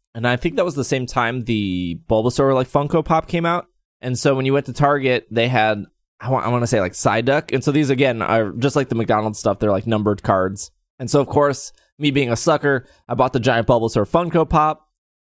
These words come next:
I, uh, used my Pokemon Pass and I scanned inside. Oh, it was also when the, uh, shiny Pikachu and shiny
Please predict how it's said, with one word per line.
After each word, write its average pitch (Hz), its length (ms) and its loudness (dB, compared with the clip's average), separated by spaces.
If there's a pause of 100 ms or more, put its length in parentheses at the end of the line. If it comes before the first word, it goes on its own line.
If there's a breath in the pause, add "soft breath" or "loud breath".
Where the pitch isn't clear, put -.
(140)
I, 107 480 2
uh, 98 580 0
used 123 300 0
my 127 100 2
Pokemon 117 400 0
Pass 123 360 0
and 113 100 -2
I 101 80 0
scanned 110 420 -2
inside. 110 560 0
Oh, 185 220 4
it 156 120 -2
was 156 140 2
also 165 520 2
when 127 240 2
the, 104 360 0
uh, 98 180 2
shiny 120 800 -2 (600)
Pikachu 135 480 -2
and 107 120 -4
shiny 110 640 -4